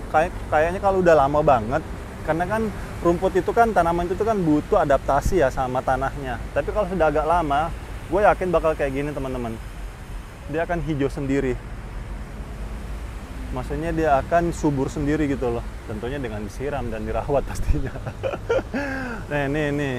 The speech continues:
ini kalian bisa lihat, ini pohon yang butuh proses, teman-teman. Itu tunas-tunasnya sudah mulai keluar tuh, gua, kalau gua lihat. Mana nih? Tuh. Jadi yuk kita jaga nih pohon-pohon, jangan ditebang.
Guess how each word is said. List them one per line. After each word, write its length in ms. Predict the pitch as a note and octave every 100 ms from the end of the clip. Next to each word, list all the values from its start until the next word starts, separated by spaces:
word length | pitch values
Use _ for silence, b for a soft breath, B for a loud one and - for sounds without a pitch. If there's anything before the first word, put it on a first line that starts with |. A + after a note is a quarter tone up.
| A#2 G#2
ini 80 | C#3+
kalian 300 | C#3 C#3 C#3+
bisa 180 | C3+ C#3
lihat, 320 | C3 C#3 C#3+ C#3+
ini 160 | D#3+
pohon 560 | - D3 C3+ - C#3 D#3
yang 160 | C#3+
butuh 240 | C3+ C3 D3
proses, 400 | - C3+ - D3
teman-teman. 500 | - C3 B2+ B2+ A#2+ A#2 - -
Itu 300 | D#3 C#3+ C#3 - - - -
tunas-tunasnya 640 | D3 C#3 - C#3+ C3+ D#3+
sudah 180 | D3 C#3 B2
mulai 160 | B2+ B2+
keluar 240 | C3 B2+ B2+
tuh, 140 | C#3
gua, 160 | B2 A#2+ -
kalau 160 | A#2+
gua 260 | A2+ A2+ A#2+
lihat. 80 | B2+ - - - - -
Mana 160 | G#2+ G2+
nih? 160 | G2 - - - - - -
Tuh. 160 | G#2 F#2 - - - - - - - -
Jadi 140 | B2+ C#3+ D3
yuk 100 | E3
kita 160 | - C3+ C3
jaga 400 | B2+ A#2 B2+ C3+
nih 480 | C3 C3 C3 C3
pohon-pohon, 800 | - A#2+ B2+ C3 C3+ C3 C3+ C3+
jangan 260 | C3+ B2+ C3
ditebang. 800 | B2+ B2+ B2+ C#3+ C#3+ C#3 C#3 C#3